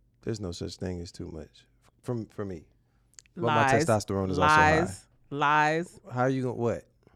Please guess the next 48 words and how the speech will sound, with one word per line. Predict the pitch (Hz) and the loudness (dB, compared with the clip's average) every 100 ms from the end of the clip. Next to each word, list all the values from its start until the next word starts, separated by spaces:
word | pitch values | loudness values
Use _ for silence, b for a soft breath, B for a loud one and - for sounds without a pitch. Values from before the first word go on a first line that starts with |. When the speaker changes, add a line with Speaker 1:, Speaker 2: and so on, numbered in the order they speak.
| _ _ _ _ _ _ | _ _ _ _ _ _
Speaker 2:
Oh, | - | 2
we, | 185 180 | 4 6
Speaker 1:
Oh, | 151 | 4
Speaker 2:
you | |
Speaker 1:
that's | 185 220 | 4 2
'cause | 170 139 | 0 0
you | 196 | -2
be | 147 | -4
trying | - 117 | 0 0
to | 107 | 0
get, | 117 92 | -2 -2
like, | 90 - | -4 -2
three, | 117 | -4
four | 110 104 | -2 -4
times | 110 95 | -4 -6
back | 98 92 | -6 -8
to | 90 | -8
back. | 92 104 | -4 2
Speaker 2:
Hey, | 285 | 2
Speaker 1:
That's | - | 2
Speaker 2:
hey, | - - | 2 0
Speaker 1:
different. | 254 214 180 | 0 -2 -2
Speaker 2:
hey, | 233 220 | -4 -4
hey. | 170 - _ _ _ _ 196 | -6 -12 _ _ _ _ -4
Relax. | 170 202 - - - _ - - | 0 0 -2 -8 -20 _ -20 -8
Speaker 1:
That's | 135 117 | -6 -4
different. | 113 127 98 - _ _ _ _ | -4 -6 -8 -14 _ _ _ _
Speaker 2:
How | 294 320 | 2 2
is | 311 | 4
that | 302 262 | 0 -2
different? | 381 165 104 | -2 -2 -2
Speaker 1:
That's | 95 | -6
different. | 90 90 - 90 | -8 -10 -10 -6
Speaker 2:
How | 220 214 | -2 0
is | 208 | 0
that | 208 | -2
different? | 208 127 160 147 127 - | -2 -2 -2 -4 -6 -10
Speaker 1:
<laughs> | |
'Cause | 120 113 | -6 -2
we | 123 | 2
don't, | 135 127 - - b b b | 2 0 -4 -16 b b b
our | 120 123 | -4 -2
equipment | - 160 131 123 | -4 -8 -6 -8
don't | 117 | -6
work | 127 127 | -6 -4
like | 110 95 | -4 -4
that. | |
Speaker 2:
<laughs> | - | -4